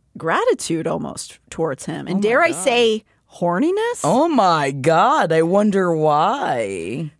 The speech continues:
Speaker 1: But even as he offers her this out, Nesta decides she wants to try to speak again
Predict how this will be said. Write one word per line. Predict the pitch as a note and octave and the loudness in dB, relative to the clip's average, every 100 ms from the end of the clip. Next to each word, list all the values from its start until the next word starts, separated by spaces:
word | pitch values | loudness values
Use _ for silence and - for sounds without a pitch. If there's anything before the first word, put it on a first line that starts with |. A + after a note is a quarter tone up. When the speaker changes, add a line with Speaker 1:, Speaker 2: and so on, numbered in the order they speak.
| _ | _
Speaker 1:
But | G#3+ G#3+ | -6 -2
even | D4 F#4+ | -2 -2
as | G4 D4+ D4+ | -2 -4 -4
he | - A3+ | -8 -2
offers | A#3 A#3 A3 A#3 | 0 0 -4 -6
her | G#3+ G3 | -4 -4
this | F3+ - - | -6 -8 -4
out, | G3 G3+ D3+ - - - _ _ | -2 0 -2 -8 -14 -14 _ _
Nesta | G3+ C4 - | -8 -8 -8
decides | E4 - B3+ G#3+ G#3 | -10 -6 -2 -2 -2
she | - | -6
wants | G3+ G3+ - | -6 -8 -10
to | F#3 | -10
try | G#3 F3 | -6 -6
to | |
speak | F#3+ - G3+ G3 | -8 -10 -12 -10
again | F#3+ B2+ C3+ B2 | -8 -8 -10 -12